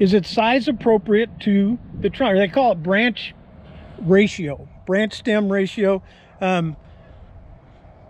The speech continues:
this should be fifty percent or less, and actually more ideal, one third the size of the trunk.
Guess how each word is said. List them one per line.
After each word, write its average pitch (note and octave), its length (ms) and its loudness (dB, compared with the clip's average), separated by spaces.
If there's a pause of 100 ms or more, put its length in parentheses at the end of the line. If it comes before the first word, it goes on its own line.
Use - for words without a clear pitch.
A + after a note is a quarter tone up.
this B3+ 200 0
should C#4 280 -4
be G#3 160 0
fifty D#4+ 380 -2
percent B3+ 640 -6 (420)
or F#3 220 -4
less, A3 300 0
and G#3 100 -6
actually A#3 340 -4
more A3 280 -2
ideal, G3+ 400 -2
one B3 280 -4
third G#3+ 300 -2
the F3+ 100 -4
size E3+ 420 -4
of F3+ 120 -8
the D#3+ 80 -10
trunk. - 340 -10